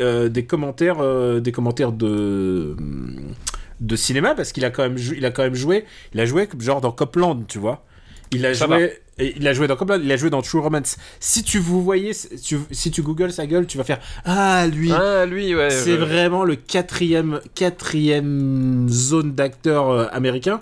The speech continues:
Speaker 1: mais tu vois sa gueule. Il a une vra-, il a une, il, je dirais pas qu'il a une gueule de cinéma, mais, mais, mais, mais il est
Speaker 2: Mais il a une
Speaker 1: identifiable
Speaker 2: gueule
Speaker 1: si
Speaker 2: et il fait du cinéma.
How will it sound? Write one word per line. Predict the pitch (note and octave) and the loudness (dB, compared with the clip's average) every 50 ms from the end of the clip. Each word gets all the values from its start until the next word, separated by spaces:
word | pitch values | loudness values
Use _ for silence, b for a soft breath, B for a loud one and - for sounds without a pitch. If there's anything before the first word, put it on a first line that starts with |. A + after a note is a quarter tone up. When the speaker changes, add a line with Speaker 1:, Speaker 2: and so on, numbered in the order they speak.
| B B B B B B | B B B B B B
Speaker 1:
mais | C3+ C#3+ E3+ F#3 G3+ G#3+ G#3+ G#3 F#3+ B2+ | -4 0 2 4 4 4 2 2 0 -4
tu | A#2 - - | -6 -6 -6
vois | C3 A#2+ C3 D#3 E3 | -6 -2 0 0 -2
sa | D#3 - D3 | 0 -2 -2
gueule. | B2+ B2+ A2+ A2 | 0 0 0 2
Il | A#2 B2 | 2 2
a | C3 | 2
une | C3+ C#3 C3+ | 0 0 -2
vra-, | B2+ C3+ C3 | -2 -2 0
il | C3 C#3+ C3+ | 0 2 2
a | C3+ C#3 | 2 2
une, | C3 C3 B2+ C3 A#2+ - - | 2 0 -2 -6 -8 -12 -12
il, | F3+ F3 E3+ D3+ D3 - D#3 D#3+ | -12 -10 -10 -10 -12 -4 -2 -2
je | B2+ C3 | -2 0
dirais | C3+ F3+ F3 F#3 | -2 -2 -2 -2
pas | F3+ D4+ | -6 -6
qu'il | - - F#3 | -4 0 0
a | D#3+ | 0
une | D3 C3+ | 0 0
gueule | B2 B2 - B2+ | 0 0 0 0
de | B2 | -4
cinéma, | A#2+ - - C#3 C3 C3 C3+ D3+ G3 C4 B B B B B B B B B B | -6 -6 -6 -4 -4 -2 0 0 -2 -2 B B B B B B B B B B
mais, | - C3+ B2+ C#3+ D#3+ F#3+ G#3 A#3+ C4 C4 B3 G#3+ D#3+ C#3+ | -4 -2 -2 0 2 2 2 2 2 2 2 0 0 -2
mais, | D3 D3+ E3+ G#3 A3 G#3+ - - D3+ C#3+ | -2 0 0 0 0 -4 -6 -18 -16 -10
mais, | C#3+ D3+ F3 F#3 G3 G3 - - | -2 0 2 2 2 2 -2 -4
mais | D#3 D#3+ E3+ | 0 2 2
il | F3+ E3+ F3+ | 2 2 2
est | F#3 F3 F#3 F3+ | 0 2 0 0
Speaker 2:
Mais | D3+ F#3 | 0 0
il | F#3+ | 2
a | F3+ | 2
une | D#3 - | 2 2
Speaker 1:
identifiable | F3 | 2
Speaker 2:
gueule | E3+ F#3+ - | 2 2 2
Speaker 1:
si | - E3 | 2 0
Speaker 2:
et | |
il | D#3+ D#3 | 0 0
fait | - F#3 | 0 -4
du | D#3+ D#3+ | -4 -4
cinéma. | - - D3 B2 A2 G2 - | -8 -6 -4 -2 -2 -4 -4